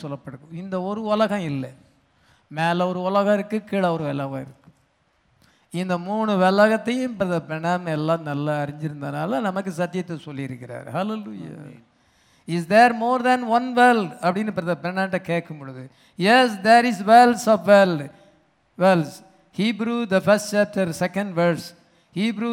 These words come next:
Speaker 1: the eleventh chapter and third verse. "There worlds of worlds, God created the worlds." வேர்ல்ட்ஸ்னு ப்ளூரல்ல சொல்லுங்க.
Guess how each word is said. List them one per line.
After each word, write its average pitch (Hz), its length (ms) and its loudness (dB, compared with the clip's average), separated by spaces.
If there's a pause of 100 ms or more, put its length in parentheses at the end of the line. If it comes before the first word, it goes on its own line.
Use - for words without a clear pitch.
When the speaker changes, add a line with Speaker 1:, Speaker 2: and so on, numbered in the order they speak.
Speaker 1:
the 190 100 4
eleventh 196 400 2
chapter 196 380 2
and 170 160 0 (120)
third 180 200 2 (100)
verse. 156 240 -2 (380)
"There 202 360 6 (140)
worlds 233 420 6
of 226 120 2 (120)
worlds, 190 280 4 (300)
God 202 220 6 (120)
created 196 520 0
the 170 180 0
worlds." 147 380 -2 (380)
வேர்ல்ட்ஸ்னு 185 500 0
ப்ளூரல்ல 202 380 -2
சொல்லுங்க. 143 280 -8